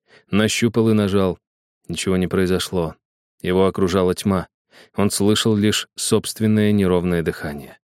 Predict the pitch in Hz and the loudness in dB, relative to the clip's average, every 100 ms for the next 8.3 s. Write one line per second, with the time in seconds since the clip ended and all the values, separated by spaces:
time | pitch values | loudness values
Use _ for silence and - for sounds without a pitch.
0 | _ _ _ _ - - 76 78 - 92 | _ _ _ _ -18 -12 -10 -8 -6 -6
1 | 85 - 87 101 92 98 82 73 - _ | -6 -6 -6 -4 -4 -4 -6 -8 -16 _
2 | _ _ _ _ - 82 82 82 101 85 | _ _ _ _ -10 -8 -4 0 0 0
3 | - - - 92 78 - _ _ - - | -2 -2 -2 -4 -6 -12 _ _ -20 -20
4 | - 98 92 92 87 - - 107 95 85 | -2 0 2 0 0 0 0 0 0 0
5 | 95 87 101 - 90 85 90 - 110 92 | -2 0 0 0 -2 -2 -4 -2 0 0
6 | 95 90 - 107 98 87 - - 95 92 | -2 -2 0 0 -2 -6 -8 -6 -4 -4
7 | - 95 - 104 90 90 90 117 117 - | -4 -6 -2 -2 -2 -4 -4 0 -2 -2
8 | - - | -8 -12